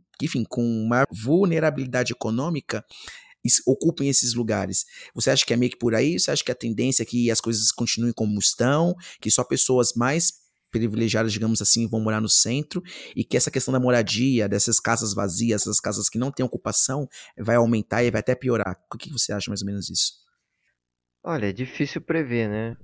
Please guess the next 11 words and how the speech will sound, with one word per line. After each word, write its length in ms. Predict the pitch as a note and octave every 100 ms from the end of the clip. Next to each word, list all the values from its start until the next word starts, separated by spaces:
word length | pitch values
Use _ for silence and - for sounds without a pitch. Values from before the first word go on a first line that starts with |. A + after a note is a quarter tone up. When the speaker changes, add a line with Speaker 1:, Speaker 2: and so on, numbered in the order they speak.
| -
Speaker 2:
Porque, 920 | G2+ - G#2+ G2+ G2 F#2+ F2+ F2 E2+ E2+ _ _ _ _ _ _ _ _ _ -
assim, 240 | G#2+ -
a 60 | G2
gente 260 | G2 - G2+
vê 300 | F#2 G#2+ C3
que 200 | - - _ _
tava 220 | B2 B2+
uma 140 | C3+
situação, 720 | B2 - B2 A2+ - - C3 B2
assim, 280 | G2+ - A2+
que 440 | - G#2+ G2 F#2